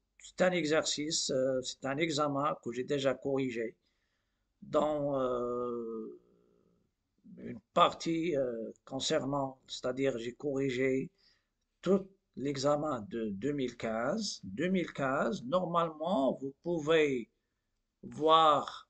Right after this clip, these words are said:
la solution complète. Donc, voir solution complète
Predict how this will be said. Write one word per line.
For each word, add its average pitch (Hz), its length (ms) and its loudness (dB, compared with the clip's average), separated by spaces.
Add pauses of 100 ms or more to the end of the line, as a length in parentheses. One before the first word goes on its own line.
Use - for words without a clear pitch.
la 143 520 6
solution 180 880 -2 (320)
complète. 151 640 -2 (580)
Donc, 151 440 -6
voir 127 720 2 (1200)
solution 139 1000 -6 (3750)
complète - 800 -2